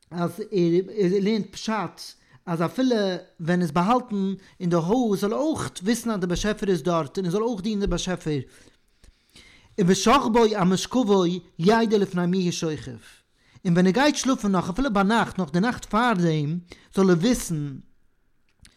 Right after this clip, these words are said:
פאר וועם ער לייגט זיך אראפ. ער זאל וויסן, וו-, ווען ער גייט שלאפן נאך,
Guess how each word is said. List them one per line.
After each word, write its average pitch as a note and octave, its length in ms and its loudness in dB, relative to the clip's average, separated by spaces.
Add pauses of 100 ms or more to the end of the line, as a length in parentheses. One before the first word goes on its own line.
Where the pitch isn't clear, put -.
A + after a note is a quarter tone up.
(400)
פאר F#3 120 4
וועם A3 280 6
ער G3 60 4
לייגט G3 260 4
זיך E3 140 -6
אראפ. F3+ 240 0
ער D#3 60 -2
זאל E3+ 100 0
וויסן, G#3 300 -2
וו-, F#3+ 220 -4
ווען F3 140 2
ער F3 60 2
גייט A3 200 2
שלאפן G#3+ 420 0
נאך, C#3+ 360 -2